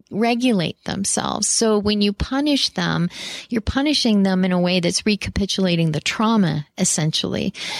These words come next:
So as more, our society becomes more trauma informed,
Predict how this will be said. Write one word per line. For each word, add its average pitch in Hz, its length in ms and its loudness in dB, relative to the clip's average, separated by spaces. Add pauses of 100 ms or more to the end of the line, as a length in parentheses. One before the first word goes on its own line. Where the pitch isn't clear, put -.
(120)
So 233 340 0
as 220 260 2
more, 254 720 2
our 202 200 0
society 240 720 2
becomes 190 440 0
more 196 240 2
trauma 202 600 0
informed, 175 840 0